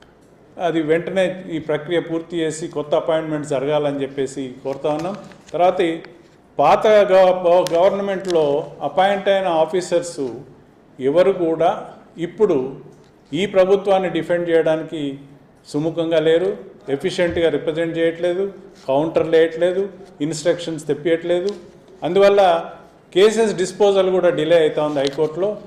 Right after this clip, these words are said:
కాబట్టి ఈ అంశాలన్నిటి మీద గౌరవ ముఖ్యమంత్రి గారికి, ఇతర మంత్రివర్గ స-, ఆ, మిత్రులందరికీ కూడా, ఆ,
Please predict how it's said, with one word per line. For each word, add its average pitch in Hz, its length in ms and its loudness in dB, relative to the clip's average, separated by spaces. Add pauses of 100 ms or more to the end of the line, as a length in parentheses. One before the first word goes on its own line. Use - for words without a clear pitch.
(400)
కాబట్టి 190 760 2 (280)
ఈ 170 120 2
అంశాలన్నిటి 190 720 2
మీద 190 200 -2 (500)
గౌరవ 170 260 2
ముఖ్యమంత్రి 165 600 -2
గారికి, 151 400 0
ఇతర 160 200 -4
మంత్రివర్గ 151 540 -2
స-, - 120 -8 (560)
ఆ, 135 320 -2 (380)
మిత్రులందరికీ 151 580 -4
కూడా, 143 520 0 (400)
ఆ, 127 420 -4